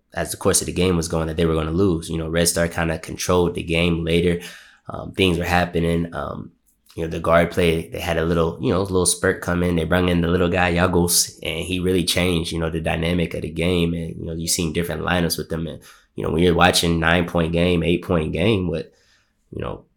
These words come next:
you know, six, seven minutes left, I'm thinking, "Okay, it's probably over." And, you know, they just found a way to, to continue to get it done. Um, you know, if you're Red Star, you know, you can feel encouraged about that's your first game with the new coach. Um,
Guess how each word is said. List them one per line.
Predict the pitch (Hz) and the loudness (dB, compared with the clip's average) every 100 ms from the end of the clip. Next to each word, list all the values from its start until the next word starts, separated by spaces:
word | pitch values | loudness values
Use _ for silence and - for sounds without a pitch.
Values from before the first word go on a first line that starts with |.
| _ _ _ - | _ _ _ -16
you | |
know, | |
six, | - - - 85 - | -8 -2 -2 0 2
seven | 87 80 | 2 4
minutes | 90 120 - | 4 4 4
left, | 87 87 | 0 0
I'm | 85 85 | 0 -2
thinking, | 82 82 90 | -2 -2 -4
"Okay, | 107 - 92 92 | -6 -4 -4 -4
it's | - | -4
probably | 98 92 85 82 | 0 0 0 2
over." | 107 98 82 - - - - - | 2 2 -4 -10 -20 -20 -20 -12
And, | - - - - | -8 -8 -10 -10
you | - | -8
know, | |
they | 82 85 | -2 0
just | 90 87 - | 0 -2 -2
found | 85 90 | 0 2
a | 80 | 4
way | 85 87 | 4 2
to, | - - _ | 0 -10 _
to | - | -18
continue | 80 - 95 85 | -8 -2 0 2
to | |
get | 82 80 | 0 -4
it | 71 | -4
done. | 82 85 85 | -4 -4 -6
Um, | 95 - - - | -10 -12 -14 -12
you | 80 | -8
know, | 82 | -6
if | 82 | -2
you're | 80 | 4
Red | 98 120 | 6 6
Star, | - 85 85 - - _ _ | 4 2 0 -4 -16 _ _
you | 92 | -6
know, | 92 - | -6 -4
you | 92 | -4
can | 87 | -2
feel | 85 92 82 | 0 2 0
encouraged | 85 101 87 82 | 0 2 2 2
about | 82 - | -2 -2
that's | 85 85 | 0 -2
your | 76 | -2
first | - 82 - | -2 -2 0
game | 80 82 82 | -2 0 0
with | 82 | -2
the | 80 | -2
new | 82 78 | -4 -2
coach. | 80 78 - - 64 | -2 -2 -4 -10 -10
Um, | - 67 87 | -10 -10 -14